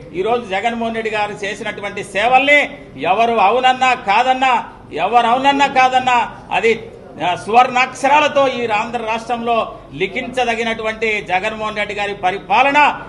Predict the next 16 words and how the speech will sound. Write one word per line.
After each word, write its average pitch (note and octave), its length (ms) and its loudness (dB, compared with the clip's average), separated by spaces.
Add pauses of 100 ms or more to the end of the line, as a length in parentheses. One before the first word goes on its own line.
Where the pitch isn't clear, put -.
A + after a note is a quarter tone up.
(100)
never A3 460 4
before, C4 340 2
never A#3+ 360 4 (120)
after. C#4+ 520 0
ఏదన్నా C4 360 2
జరగాలంటే C4 720 2
జగన్మోహన్ A#3+ 520 0
రెడ్డి A#3+ 160 -2
గారితోనే A#3 640 0
మళ్ళీ A#3+ 400 4
ముఖ్యమంత్రి B3 580 0
అయితేనే A#3+ 420 -2
ఈ A3 160 -6
సంక్షేమ G#3+ 420 -6
పథకాలన్నీ G#3+ 640 -6
కూడా A3 360 -2